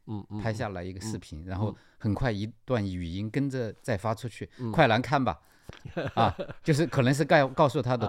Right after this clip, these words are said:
Speaker 2: 同伴
Speaker 1: 啊，
Speaker 2: 或者说是朋友，
Speaker 1: 啊，啊。
Speaker 2: 然后匆匆他就是转身走，但是又回头要，又要看一下，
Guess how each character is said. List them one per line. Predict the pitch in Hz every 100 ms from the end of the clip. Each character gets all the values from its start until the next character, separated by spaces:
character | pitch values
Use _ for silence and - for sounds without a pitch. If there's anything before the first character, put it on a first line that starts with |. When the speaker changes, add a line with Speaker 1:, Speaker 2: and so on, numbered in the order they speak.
| 98
Speaker 2:
同 | 95 110
伴 | 117
Speaker 1:
啊， |
Speaker 2:
或 | 95 107
者 | 95
说 | 101
是 | 95 107
朋 | - 165
友， | 104
Speaker 1:
啊， |
啊。 | -
Speaker 2:
然 | 107
后 | 117
匆 | 113 165
匆 | - 151
他 | 131 139 - - - _ _ _ _ _ - - _ - 170 -
就 | 175
是 | 147
转 | 123 120
身 | 107 156
走， | 143 95
但 | 131
是 | 139
又 | 143
回 | 113 101 107
头 | 110
要， | 113 113
又 | 117 110
要 | 87
看 | - 110 85
一 |
下， | - 80